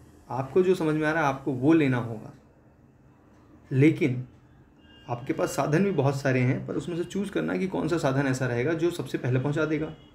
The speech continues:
ठीक है, वो भी अच्छा होगा तरीका। लेकिन आपके पास साधन नहीं है, एक छोटा ही साधन है, तो उसके लिए आपको ये तय करना होगा उसको साध्य कैसे बनाया जाए। अ, तो उसके लिए आपको टाइम मैनेजमेंट ज़रूरी है। भाई कोई Mercedes से बहुत जल्दी पहुंच जाएगा, बाइक से और जल्दी, साइकिल से और, अ, लेट,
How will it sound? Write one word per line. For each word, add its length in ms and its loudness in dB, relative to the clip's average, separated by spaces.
ठीक 160 2
है, 160 -2
वो 160 4
भी 100 6
अच्छा 240 2
होगा 240 0
तरीका। 400 -4
लेकिन 520 2
आपके 240 -6
पास 220 0
साधन 240 2
नहीं 300 2
है, 140 0
एक 100 -6
छोटा 200 4
ही 80 4
साधन 220 2
है, 160 2
तो 80 2
उसके 200 -4
लिए 100 0
आपको 520 -2
ये 120 4
तय 140 4
करना 240 2
होगा 180 2
उसको 180 -4
साध्य 280 0
कैसे 220 0
बनाया 240 2
जाए। 160 2
अ, 240 -8
तो 60 2
उसके 220 0
लिए 100 2
आपको 220 2
टाइम 240 0
मैनेजमेंट 380 2
ज़रूरी 280 4
है। 200 0
भाई 100 0
कोई 120 4
Mercedes 340 2
से 100 0
बहुत 200 0
जल्दी 220 2
पहुंच 200 -2
जाएगा, 220 4
बाइक 240 0
से 120 -4
और 140 2
जल्दी, 220 2
साइकिल 320 0
से 100 0
और, 300 0
अ, 120 0
लेट, 360 2